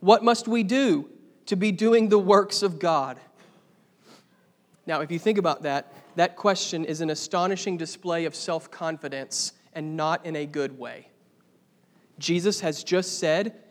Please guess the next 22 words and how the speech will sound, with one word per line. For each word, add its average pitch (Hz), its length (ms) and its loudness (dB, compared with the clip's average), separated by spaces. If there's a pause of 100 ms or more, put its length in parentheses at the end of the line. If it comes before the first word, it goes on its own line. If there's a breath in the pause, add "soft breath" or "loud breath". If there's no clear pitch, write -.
that 160 140 -6
he 196 180 -2
is 180 140 -2
the 185 80 2
one 180 240 2
who 180 160 -4
gives 175 580 -2 (200 soft breath)
eternal 180 440 -2
life. 151 560 -6 (160 soft breath)
His 190 220 -2
words 180 280 0
were 175 140 -4
clear 180 500 -2 (200 loud breath)
and 165 180 -2
unambiguous. 180 840 -2
Eternal 190 380 -6
life 180 280 -2
is 170 100 -6
a 175 60 0
gift 175 320 -2
from 180 180 -2
God 170 400 0